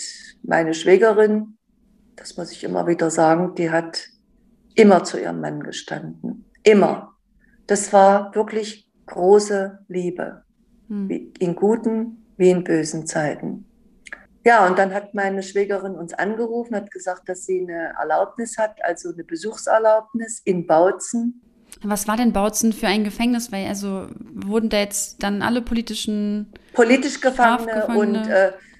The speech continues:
Speaker 1: Mörder, da war alles. In Bautzen war alles. Aber vor allen Dingen politisch und eben,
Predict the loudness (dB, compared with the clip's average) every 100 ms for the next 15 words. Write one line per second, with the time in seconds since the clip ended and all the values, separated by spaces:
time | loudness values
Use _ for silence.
0 | _ -2 4 6 6 2 0 -4 -10 -6
1 | -2 -2 -2 -4 -6 -10 -16 -20 -20 -6
2 | 0 0 0 -8 -14 -14 -14 -12 -6 -4
3 | -2 -2 -2 -10 -8 -4 -2 -2 -4 0
4 | -2 -2 -6 -8 -6 -8 -8 -4 -4 -4
5 | -6 -6 -6 -4 -4 -2